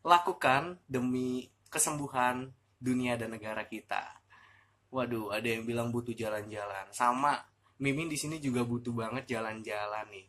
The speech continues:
Pengen banget jalan-jalan, apalagi sekarang nih kalau keluar cuma ke minimarket doang itu udah bahagia banget. Atau mungkin ke counter, counter pulsa atau counter paket data, beli paket Smart Friend, itu tuh udah seneng-seneng bahagia banget.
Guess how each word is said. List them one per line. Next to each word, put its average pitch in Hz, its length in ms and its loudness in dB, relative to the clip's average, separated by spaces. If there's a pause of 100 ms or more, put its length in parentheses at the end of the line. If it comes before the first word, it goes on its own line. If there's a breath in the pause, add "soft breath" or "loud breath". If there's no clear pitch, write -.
(120)
Pengen 113 320 -2
banget 107 440 -4
jalan-jalan, 110 720 -2
apalagi 131 760 0 (280 loud breath)
sekarang 175 480 4
nih 156 200 -4
kalau 139 280 8
keluar 151 400 4
cuma 143 280 -2
ke 143 80 -4
minimarket 135 600 0
doang 131 280 -2
itu 139 160 -8
udah 135 120 -4
bahagia 113 440 -8
banget. 104 320 -6
Atau 127 240 0
mungkin 151 320 -4
ke - 160 -8
counter, 143 640 0 (1040 soft breath)
counter 143 560 2
pulsa 156 480 0
atau 139 160 2
counter 135 400 -2
paket 135 320 0
data, 135 360 -2
beli 127 200 0
paket 127 320 0
Smart 131 320 0
Friend, 147 320 -2 (200)
itu 135 120 -4
tuh 143 160 -4
udah 139 120 -2
seneng-seneng 120 560 -4
bahagia 107 560 -8
banget. 95 320 -8